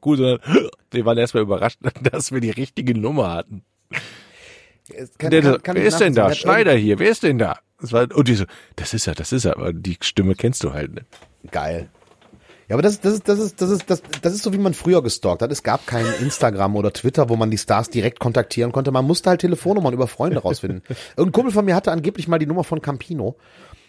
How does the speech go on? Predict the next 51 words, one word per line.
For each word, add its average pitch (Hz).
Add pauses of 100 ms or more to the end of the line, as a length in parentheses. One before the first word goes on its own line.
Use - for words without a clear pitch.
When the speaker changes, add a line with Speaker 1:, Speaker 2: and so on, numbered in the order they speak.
(100)
Speaker 2:
Äh, 131
da 120
haben 139
wir 165
uns 147
aber 131
nicht 139
getraut -
anzurufen -
tatsächlich. -
Wobei 101
ein 135
anderer 220
Kumpel 165
von 139
mir 147
mal 151
bei 139
Campinos 143
Eltern 196
angerufen 85
hat, -
äh, 110
äh, 120
um 127
zu 139
sagen, 131
dass 151
Campino 156
doch 151
bitte 170
auf 143
seinem, 147 (100)
doch 135
gefälligst -
auf 147
seinem 147
sechzehnten 160
Geburtstag 131
auftreten -
Speaker 1:
Ja, 127
Speaker 2:
soll. 123 (160)
Speaker 1:
natür-, 113
für 123
Nüsse, 131
Speaker 2:
Ähm, 92
Speaker 1:
ne? 113 (160)
Also. 92 (640)
Speaker 2:
Ja, 139
ja, 170
genau. 104